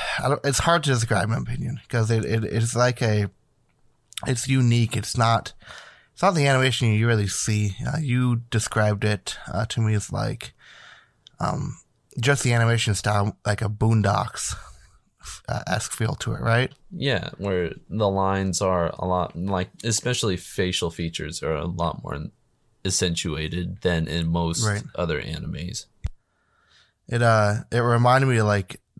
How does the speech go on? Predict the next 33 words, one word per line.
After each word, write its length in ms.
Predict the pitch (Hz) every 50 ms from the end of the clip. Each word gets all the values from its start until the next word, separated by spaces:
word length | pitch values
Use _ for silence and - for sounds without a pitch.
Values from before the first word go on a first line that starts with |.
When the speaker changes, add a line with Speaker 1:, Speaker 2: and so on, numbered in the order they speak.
| - - -
Speaker 1:
oddities, 720 | 107 110 117 110 107 98 104 101 101 98 92 - - - - - - - -
like, 340 | - 101 104 104 104 -
uh, 300 | - 62 - - - 60 - - _ _ - - - _ _ _ _ _ _ _ _ _ _ _ _ _ _ _ -
um, 420 | - - - - - 127 - - -
just 420 | - 131 - - - - - - - - 110 110
different, 680 | - 113 110 - - 120 117 117 117 113 - - -
um, 320 | - 101 98 98 98 98 98
just, 360 | 107 - - - - - - -
I 100 | - -
don't 140 | 117 113 107
know, 200 | 107 101 101 - - - - - - - - - -
I, 120 | 113 113 -
it's 140 | 117 113 -
hard 180 | 156 160 147
to 60 | 131
describe. 320 | 113 - - - 104 101 101
It's 100 | 107 117
like 120 | 110 104
Shrunken 440 | - - - 120 117 117 117 107 92
Head 280 | - 107 110 113 104 -
type 280 | - 117 110 107 -
shit. 400 | - - - 110 107 110 107 -
Speaker 2:
Shrunken 460 | - - - - 95 98 - - 92
Head. 220 | 92 95 92 110 110
Speaker 1:
Um, 380 | 110 104 101 101 101 101 98
Speaker 2:
Like 160 | 104 104 107 104
the, 140 | - - - _ - - - 101 - _ _ _
the 100 | - 95
baby 400 | 80 - - 90 85 82 85 85
Shrunken 440 | 85 - - - - - - - 98
Head. 220 | 101 113 131 113 - - _ _ - - _ - - - _ _ _ _ -
Speaker 1:
Yeah, 420 | 113 110 113 107 104 98 98 98 - _ _ _ _ _ _
but 280 | - 110 104 101 -